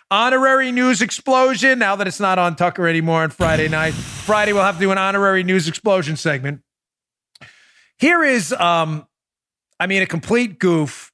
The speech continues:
I'm sorry, but it's true. Chris Cuomo from C N N.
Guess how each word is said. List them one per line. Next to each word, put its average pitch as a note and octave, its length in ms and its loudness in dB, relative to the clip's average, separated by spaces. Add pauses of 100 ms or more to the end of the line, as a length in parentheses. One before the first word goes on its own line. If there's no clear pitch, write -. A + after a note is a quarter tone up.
I'm C#3+ 140 -8
sorry, D#3 460 0
but C3+ 180 -4
it's C3 260 -12
true. C#3+ 240 -2
Chris - 280 -2
Cuomo D#3+ 520 -2
from D3+ 160 -8
C E3+ 260 0
N D3+ 140 -2
N. G#2+ 300 -10